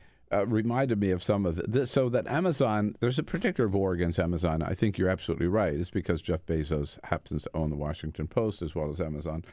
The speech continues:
But, um, uh, uh, Michael Shear and Cecilia Kang point out that, uh, Amazon, again, not alone.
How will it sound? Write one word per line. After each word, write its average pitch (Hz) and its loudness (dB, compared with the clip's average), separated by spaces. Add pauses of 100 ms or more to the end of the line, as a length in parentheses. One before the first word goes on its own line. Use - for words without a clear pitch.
(300)
But, 113 2 (480)
um, 95 0 (1700)
uh, 120 2
uh, 113 2 (340)
Michael 123 0
Shear 120 0
and 107 0
Cecilia 98 0
Kang 98 0
point 87 0
out 85 0
that, 80 0 (400)
uh, 98 2
Amazon, 98 2
again, 80 0
not 101 2
alone. 85 0